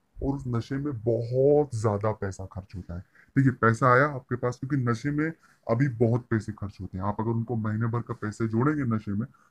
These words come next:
तो एक बहुत बड़ा amount होगा, शायद हमारी कमाई का पच्चीस से तीस प्रतिशत नशे में चले जाता है। तो basic बता रहा हूँ, इसके ऊपर भी बहुत बड़ी-बड़ी बातें भी आपसे share करूंगा। पहली बात है कि कोई भी नशा अगर कर रहे हैं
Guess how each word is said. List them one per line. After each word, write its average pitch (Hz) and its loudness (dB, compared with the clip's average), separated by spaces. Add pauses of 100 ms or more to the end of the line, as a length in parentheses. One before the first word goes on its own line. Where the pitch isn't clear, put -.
(120)
तो 127 2
एक 120 -2
बहुत 120 2
बड़ा 127 0
amount 113 0
होगा, 110 -2
शायद 117 -6
हमारी 110 2
कमाई 104 -4
का 110 -6
पच्चीस 117 -6
से 117 -6
तीस 123 -8
प्रतिशत 107 -10 (340)
नशे 113 2
में 101 -2
चले 87 -14
जाता - -20
है। - -20 (680)
तो 160 8
basic 160 10
बता 147 4
रहा 151 4
हूँ, 160 4
इसके 156 0
ऊपर 151 8
भी 160 6
बहुत 127 4
बड़ी-बड़ी 123 4
बातें 113 2
भी 110 0
आपसे 104 -2
share 95 -8
करूंगा। 117 -2
पहली 151 4
बात 123 2
है 151 -6
कि 165 -10
कोई 170 6
भी 180 4
नशा 139 0
अगर 120 -2
कर 139 0
रहे 117 -2
हैं 135 -6